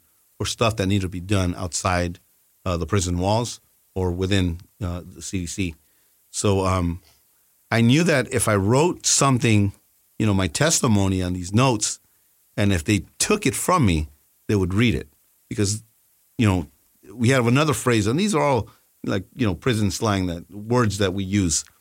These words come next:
You know, uh, taking out the trash meant you killing somebody and taking them out the yard.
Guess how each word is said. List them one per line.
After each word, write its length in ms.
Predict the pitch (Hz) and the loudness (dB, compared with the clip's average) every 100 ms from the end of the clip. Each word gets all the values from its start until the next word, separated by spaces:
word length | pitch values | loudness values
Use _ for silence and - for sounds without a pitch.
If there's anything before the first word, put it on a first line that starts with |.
| _ _ _ - | _ _ _ -4
You 100 | 107 | 0
know, 140 | 92 | 2
uh, 240 | 90 87 82 - - - | 0 -2 -8 -16 -18 -4
taking 260 | 135 147 | -2 2
out 120 | 131 113 | 2 0
the 80 | |
trash 360 | 104 127 117 - | 0 0 0 0
meant 260 | 110 101 - _ _ _ - | 0 -2 -6 _ _ _ -8
you 140 | 120 | -6
killing 260 | 107 131 113 | -2 0 2
somebody 360 | - 104 104 90 | 2 2 2 -2
and 100 | 85 | -4
taking 240 | 104 107 | -6 -4
them 160 | 95 87 | -6 -8
out 120 | 80 | -8
the 80 | 95 | -6
yard. 300 | 90 82 | -6 -6